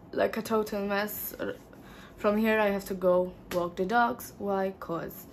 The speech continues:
I wanna shower <laughs> after I do everything. Um, yeah, I know this video had to be filmed, like, about three weeks ago, but I had a lot of things coming up and I was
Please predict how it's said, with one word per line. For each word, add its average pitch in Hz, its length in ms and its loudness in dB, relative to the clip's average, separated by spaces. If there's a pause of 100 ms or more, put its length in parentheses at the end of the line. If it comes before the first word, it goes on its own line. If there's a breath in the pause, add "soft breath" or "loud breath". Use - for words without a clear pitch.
(600 loud breath)
I - 120 0
wanna 190 260 2
shower 175 380 2
<laughs> - 20 -10
after - 420 4
I 185 120 4
do 185 260 2
everything. - 600 -4 (340 loud breath)
Um, 240 480 4 (1700 loud breath)
yeah, 226 300 8 (120)
I 254 140 10
know 302 320 8
this 269 240 4
video 302 300 4
had 277 160 -4
to 269 100 -4
be 254 400 0
filmed, 233 580 -4
like, 208 300 0
about 208 300 0
three 285 180 2
weeks 269 360 0
ago, 233 360 0
but 208 500 2
I 208 140 6
had 202 260 2
a 202 60 4
lot 208 220 0
of 202 100 -8 (160)
things 208 560 -2
coming 190 560 0
up 202 480 2
and 196 320 2
I 202 200 2
was 101 420 0